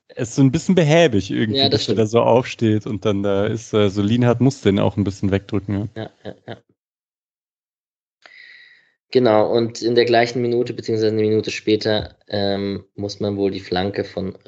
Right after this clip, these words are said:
Speaker 2: Regota loben. Die, dieser, dieser Pass zum, zu Leveling, der Günther auch stehen lässt und Günther und Höfler beide so ein bisschen, also Höfler <laughs> auf jeden Fall mit dem klassischen Neuer Reklamierarm, aber beide irgendwie haben darauf spekuliert, dass es abseits war.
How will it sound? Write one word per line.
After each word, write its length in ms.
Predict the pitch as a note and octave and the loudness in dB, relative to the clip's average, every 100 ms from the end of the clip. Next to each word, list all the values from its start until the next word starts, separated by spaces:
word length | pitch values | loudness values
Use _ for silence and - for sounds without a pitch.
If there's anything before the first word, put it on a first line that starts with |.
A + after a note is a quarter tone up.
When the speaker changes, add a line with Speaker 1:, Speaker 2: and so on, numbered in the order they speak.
| - | -2
Speaker 2:
Regota 420 | G#2 A#2 B2 G#2 | 0 2 2 0
loben. 360 | F#2 F#2 F#2 - _ _ _ _ - | 2 0 -2 -10 _ _ _ _ -8
Die, 400 | G#2+ G#2+ G#2 - | -6 -2 -4 -4
dieser, 340 | A2 A2 A2 | -2 0 0
dieser 220 | G2+ A2 | 0 0
Pass 420 | A2+ - C3+ - _ | 0 0 -2 -4 _
zum, 520 | - A#2 A#2 A2+ - | -6 -4 -4 -6 -8
zu 140 | - | -6
Leveling, 600 | A2+ B2 B2 B2+ D#3 D#3+ _ | 0 0 2 0 0 -4 _
der 540 | A#2 A2+ A2+ A2 A2 - _ | 0 2 4 2 0 -4 _
Günther 280 | C#3 D3 A#2 | 0 2 0
auch 80 | |
stehen 240 | - C3 D3 | 0 -2 2
lässt 300 | D#3 E3 - | 0 -2 -8
und 380 | B2 A2+ - - | -10 -10 -20 -6
Günther 340 | C3 C3+ C3 | -6 -2 -4
und 240 | A2+ A2+ - | -4 -8 -4
Höfler 420 | C3 - C3+ C3 - - - - - - - | -4 0 -2 -2 -16 -20 -20 -20 -20 -20 -6
beide 240 | A#2 A#2+ B2 | 0 2 4
so 120 | B2 | 2
ein 120 | B2 | 2
bisschen, 280 | B2 - B2 | -2 -4 -2
also 180 | G#2+ A2 | 0 2
Höfler 340 | C3 - D3+ | 2 2 0
<laughs> 20 | |
auf 140 | A#2+ - | -2 0
jeden 180 | D3 D3 | 0 2
Fall 140 | D3+ | 2
mit 180 | B2 B2+ | 0 0
dem 300 | B2+ B2+ B2 | -2 -2 -6
klassischen 540 | - C3 D#3+ D#3 D#3+ | -6 -6 -4 -8 -4
Neuer 280 | D3+ D#3 D#3 | -2 0 0
Reklamierarm, 720 | D#3 D#3 D3+ D#3 D#3+ D#3 F3 | -2 -2 -2 0 -2 -2 -2
aber 380 | C3 A#2 A#2+ A#2+ A#2+ | -4 -6 -6 -6 -4
beide 340 | A#2 C#3 D#3 | -2 0 -2
irgendwie 480 | C#3+ C#3 C3+ C3 C3+ | -4 -6 -10 -8 -8
haben 160 | C3 C3 | -6 -6
darauf 160 | C3 | -8
spekuliert, 480 | - C3 - C3 C3 | -6 -8 -8 -8 -8
dass 120 | A#2+ | -8
es 100 | A#2 | -8
abseits 420 | - - C#3+ C#3+ - | -12 -6 -6 -6 -4
war. 200 | C#3+ | -4